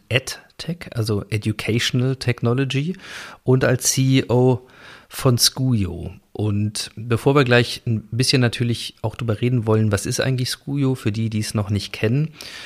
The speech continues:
vielleicht mal kurz ein bisschen zu dir, das finde ich ja auch mal spannend, so ein,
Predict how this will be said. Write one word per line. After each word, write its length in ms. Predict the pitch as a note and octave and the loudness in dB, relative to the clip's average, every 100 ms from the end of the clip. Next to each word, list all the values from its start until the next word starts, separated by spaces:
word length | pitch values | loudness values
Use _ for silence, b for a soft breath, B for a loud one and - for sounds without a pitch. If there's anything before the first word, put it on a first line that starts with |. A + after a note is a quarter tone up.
| B B | B B
vielleicht 260 | - A2+ - | -2 0 2
mal 80 | A2+ | 0
kurz 460 | - C3+ - - - | 2 0 0 -8 -2
ein 100 | A#2 | -2
bisschen 440 | A#2 B2 - B2+ B2 | 0 0 2 4 2
zu 180 | - | 0
dir, 360 | G#2+ A2 B2+ C#3+ | -2 0 4 4
das 140 | B2+ | 2
finde 200 | - A#2+ | -2 -2
ich 100 | A2+ | -2
ja 80 | - | -4
auch 160 | A#2 - | -4 -2
mal 300 | A2 A2 G#2 | -2 0 -4
spannend, 420 | - G2 A2 A#2+ | -4 -2 0 -4
so 300 | - B2 A#2+ | -6 -4 0
ein, 260 | A2+ A#2 | 0 0